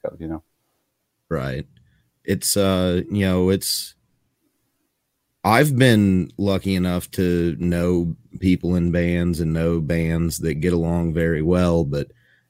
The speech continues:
Speaker 2: you know, it's always, you know, you're shoving at least three, four, maybe more sometimes people. And, uh,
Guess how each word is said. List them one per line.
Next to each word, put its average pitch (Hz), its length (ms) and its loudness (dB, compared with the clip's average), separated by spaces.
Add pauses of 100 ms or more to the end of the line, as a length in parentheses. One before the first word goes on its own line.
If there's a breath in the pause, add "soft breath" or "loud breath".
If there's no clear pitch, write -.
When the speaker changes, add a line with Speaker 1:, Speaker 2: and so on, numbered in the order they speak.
Speaker 2:
you 82 120 -2
know, 82 200 2
it's 87 200 2
always, 110 760 6 (180)
you 80 160 -4
know, 92 160 2
you're 90 460 2 (800)
shoving 107 400 2
at 95 160 -2
least 107 380 2
three, 107 640 2
four, 98 500 2
maybe 98 340 4
more 98 320 2
sometimes 90 720 -2
people. 82 680 -2
And, 82 420 -4
uh, 76 360 -6